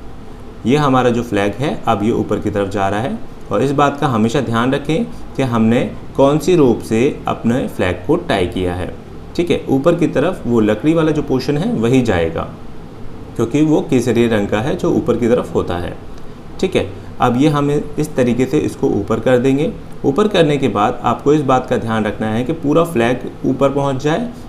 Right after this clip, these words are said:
और उसके बाद आप इसे पोल के साथ बांधेंगे। यहाँ पर एक बात का ध्यान रखेंगे, जिस रोप को हमें यहाँ पर नीचे खींचकर फ्लैग होस्ट करना होता है उसे हम थोड़ा लूज छोड़ेंगे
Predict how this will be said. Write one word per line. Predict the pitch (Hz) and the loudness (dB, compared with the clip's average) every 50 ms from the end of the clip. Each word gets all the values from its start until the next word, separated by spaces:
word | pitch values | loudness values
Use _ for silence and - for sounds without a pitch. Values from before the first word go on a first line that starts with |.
| - - | -6 -2
और | 120 120 - - | -2 -2 -2 -2
उसके | - - 170 - - 202 165 | -2 -4 -2 2 2 2 2
बाद | 117 113 101 98 98 98 - - | 4 4 2 2 2 0 -2 0
आप | 117 123 123 - - | 0 0 0 0 -4
इसे | 139 113 - - 123 139 147 143 | -6 -4 0 0 2 2 2 2
पोल | - 135 131 120 | 4 6 6 6
के | 110 - 107 | 6 4 0
साथ | 107 - 104 104 - - - - - - - - - | 0 0 -2 -2 -2 -4 -6 -12 -14 -16 -12 -6 -2
बांधेंगे। | 101 104 107 104 98 92 95 95 92 85 85 82 78 - - - - - - - - - - - - - - - - - - - - - - - - _ _ _ _ - - - - - - - - - - - - - - 113 | 2 4 4 4 4 2 0 0 0 -2 -2 -4 -6 -8 -12 -14 -14 -14 -14 -14 -14 -14 -14 -16 -16 -16 -16 -16 -16 -18 -16 -18 -16 -16 -16 -18 -18 _ _ _ _ -20 -20 -18 -16 -14 -12 -12 -12 -14 -14 -16 -14 -8 -2 0
यहाँ | 110 107 110 117 127 | 0 2 2 2 0
पर | - - 175 - | 2 0 0 2
एक | - 135 139 135 123 | 2 2 2 2 2
बात | 131 123 120 - | 2 2 2 2
का | - 127 | 0 0
ध्यान | 117 107 107 104 107 113 107 | 2 2 2 2 2 2 0
रखेंगे, | - - - 113 107 104 101 113 135 151 | -2 -2 -2 0 0 2 2 2 2 2
जिस | 147 127 104 - 151 175 170 - | 0 0 0 0 0 0 2 2
रोप | 147 143 139 139 143 | 4 4 4 2 2
को | - 151 151 | 0 0 2
हमें | 135 131 113 110 117 123 123 | 2 2 0 2 2 2 0
यहाँ | 113 107 104 98 | 0 0 -2 -2
पर | - - 117 | -2 0 0
नीचे | 113 110 110 104 - 120 | 2 2 2 2 0 -2
खींचकर | 120 - - 135 135 - - 135 131 | -2 0 0 0 0 0 0 0 0
फ्लैग | 131 131 - 113 110 113 113 - | 0 0 2 2 2 2 2 0
होस्ट | 113 113 131 - - - | 0 0 0 0 0 2
करना | 143 135 135 135 | 2 4 4 4
होता | 131 131 127 127 139 135 | 2 2 2 2 0 0
है | 139 147 143 | 0 0 -2
उसे | - 127 127 - 165 170 | -2 -2 0 2 2 2
हम | 151 135 117 120 120 120 | 2 2 2 0 0 0
थोड़ा | 110 107 113 | 2 2 4
लूज | 117 110 98 107 127 131 131 | 4 4 4 4 2 2 0
छोड़ेंगे | - 131 127 127 135 139 139 160 | 0 2 2 4 4 2 2 0